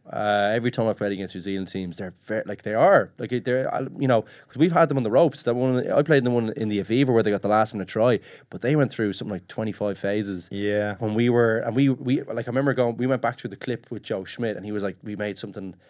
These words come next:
Speaker 1: like," I'm gonna say we made ten mistakes, ten poor enough, like, defensive errors in seventy-eight minutes,
Speaker 2: Yeah.
Speaker 1: seventy-nine minutes.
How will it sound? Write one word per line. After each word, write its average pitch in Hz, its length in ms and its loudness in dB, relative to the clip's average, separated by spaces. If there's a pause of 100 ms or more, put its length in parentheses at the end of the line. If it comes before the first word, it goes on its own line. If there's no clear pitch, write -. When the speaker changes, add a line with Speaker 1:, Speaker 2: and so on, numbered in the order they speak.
(180)
Speaker 1:
like," 104 300 -6 (460)
I'm 117 80 -4
gonna 120 160 2
say 110 160 2
we 107 80 0
made 101 280 -4
ten 131 380 0
mistakes, 107 600 -2 (580)
ten 147 240 0
poor 117 320 2
enough, 113 320 -2
like, - 300 -12
defensive 110 420 0
errors 104 380 -2
in 101 540 -6 (120)
seventy-eight 110 840 -4
minutes, 101 480 -12
Speaker 2:
Yeah. - 120 -6
Speaker 1:
seventy-nine 107 400 0
minutes. 92 340 -12